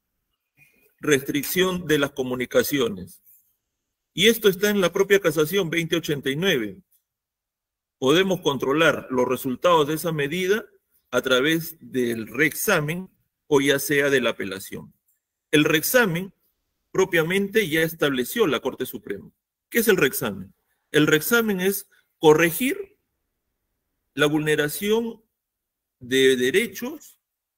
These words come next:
dentro de la ejecución de la propia medida de interceptación de las comunicaciones.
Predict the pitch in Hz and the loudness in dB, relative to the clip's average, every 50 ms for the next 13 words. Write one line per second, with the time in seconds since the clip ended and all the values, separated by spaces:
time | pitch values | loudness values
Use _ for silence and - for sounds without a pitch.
0 | _ _ _ _ _ - 226 247 233 214 - 156 147 135 131 123 120 - 131 - | _ _ _ _ _ 0 0 2 0 -2 -2 0 0 0 0 0 -2 -4 -6 -6
1 | - 127 123 - - 180 190 202 202 196 202 - - _ _ - 131 123 120 117 | -6 -8 -8 -4 0 0 0 0 -2 -6 -12 -18 -20 _ _ -2 -2 0 0 -2
2 | - - 151 147 - 147 147 143 127 127 131 156 151 151 151 156 156 143 139 135 | -2 -2 -4 -2 0 -2 0 0 -2 -2 0 0 0 0 2 2 0 0 0 -2
3 | 127 123 117 127 123 117 - 110 - - 110 - 147 131 135 131 131 - - 117 | -4 -4 -4 -6 -6 -6 -6 -8 -8 -8 -8 -6 -6 -4 -4 -4 -4 -4 -6 -6
4 | 113 110 107 - 101 101 - 110 107 101 101 | -6 -6 -6 -6 -6 -6 -6 -8 -10 -12 -12